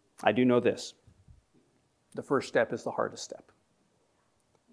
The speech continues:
You have to overcome the law of inertia, like I said, by ex-, exercising initiative. You have to overcome fear by exercising faith.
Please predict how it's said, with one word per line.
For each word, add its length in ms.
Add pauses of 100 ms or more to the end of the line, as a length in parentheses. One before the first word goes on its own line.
(760)
You 120
have 220
to 80
overcome 540
the 60
law 280
of 60
inertia, 580
like 160
I 60
said, 260
by 120
ex-, 140 (120)
exercising 720
initiative. 600
You 100
have 100
to 80
overcome 360
fear 480
by 140
exercising 640
faith. 720